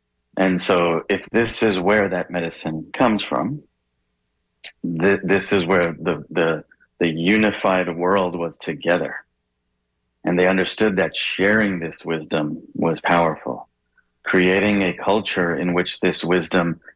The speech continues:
is embodied, embraced, and understood and loved was the culture. You know, it's like, "Heal yourself, heal everybody, let's go."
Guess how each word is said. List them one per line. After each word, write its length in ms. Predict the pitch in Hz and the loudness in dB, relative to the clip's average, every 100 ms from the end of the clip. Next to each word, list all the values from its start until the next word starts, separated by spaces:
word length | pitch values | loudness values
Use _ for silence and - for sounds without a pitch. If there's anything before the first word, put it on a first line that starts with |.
| - | -2
is 140 | 95 87 | 0 2
embodied, 520 | 87 87 87 95 98 | 2 2 2 2 0
embraced, 580 | 87 85 85 85 101 - | -2 -2 0 2 0 -2
and 180 | 85 85 | -4 -2
understood 580 | 90 90 78 - 98 104 | 0 0 0 2 2 4
and 240 | 87 85 | 2 0
loved 480 | 85 95 101 - - _ _ _ _ _ - | 0 2 0 -4 -16 _ _ _ _ _ -2
was 240 | 95 85 | 0 0
the 100 | 87 | -2
culture. 540 | - 95 - 73 64 - - - | 0 0 0 -4 -4 -8 -8 -2
You 60 | |
know, 100 | 87 | 0
it's 100 | 92 | 2
like, 120 | 87 80 | 0 0
"Heal 240 | 87 101 | 2 2
yourself, 400 | 92 - 69 67 - | 2 -2 -4 -4 0
heal 200 | 92 95 | 2 4
everybody, 480 | 90 104 69 - 67 | 2 0 -2 -6 -4
let's 220 | 90 90 | -4 -2
go." 300 | 95 98 73 | 2 2 0